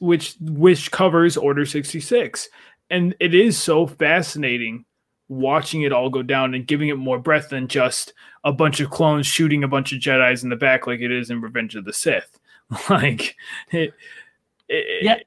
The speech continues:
Speaker 2: a-, and this is, like, humanizing them even more. A-, and we saw a lot of that in Clone Wars. And, and again, it was just like, uh, here's Trooper number forty-nine shooting at Jedi number three.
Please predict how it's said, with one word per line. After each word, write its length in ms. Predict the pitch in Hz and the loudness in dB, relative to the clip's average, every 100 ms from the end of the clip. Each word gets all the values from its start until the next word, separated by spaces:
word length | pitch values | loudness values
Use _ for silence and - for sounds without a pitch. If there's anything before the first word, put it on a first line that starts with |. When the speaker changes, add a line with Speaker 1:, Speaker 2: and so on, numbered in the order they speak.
| _ - | _ -4
Speaker 2:
a-, 200 | 214 - | -2 2
and 220 | 214 214 | 4 6
this 220 | 202 254 311 | 6 4 2
is, 120 | 233 | 2
like, 180 | 202 - | 0 0
humanizing 800 | - 262 262 143 131 123 120 117 | 0 4 4 4 0 -2 -4 -4
them 160 | 117 | -4
even 180 | 117 113 | -4 -6
more. 240 | 113 117 | -4 -2
A-, 220 | 120 147 156 | 0 2 2
and 100 | 160 | 2
we 80 | |
saw 200 | 165 196 | 4 4
a 40 | 165 | 6
lot 180 | 175 202 | 6 6
of 60 | |
that 140 | 190 160 | 4 2
in 80 | |
Clone 320 | 120 139 123 113 | -2 -2 -2 -2
Wars. 340 | 117 127 131 | -2 -2 -2
And, 180 | 131 135 | -4 -4
and 360 | 131 123 131 - | -4 -4 -6 -4
again, 440 | 139 170 151 151 | 0 4 4 4
it 60 | 143 | 6
was 220 | 143 127 | 4 2
just 220 | 131 - | -2 2
like, 280 | 147 135 139 | 4 4 2
uh, 360 | 127 123 120 | 4 4 4
here's 340 | 127 143 147 - | 2 0 0 -2
Trooper 460 | - 147 151 143 | -2 0 2 2
number 320 | 135 139 139 135 | 2 2 0 0
forty-nine 720 | 151 139 139 135 135 131 127 | 0 0 2 2 2 0 -2
shooting 420 | - 139 135 127 | -2 0 0 0
at 200 | 127 123 | -2 -2
Jedi 440 | 131 127 127 123 | 0 0 2 0
number 300 | 123 120 123 | -2 -4 -4
three. 320 | 117 127 113 | -4 -8 -8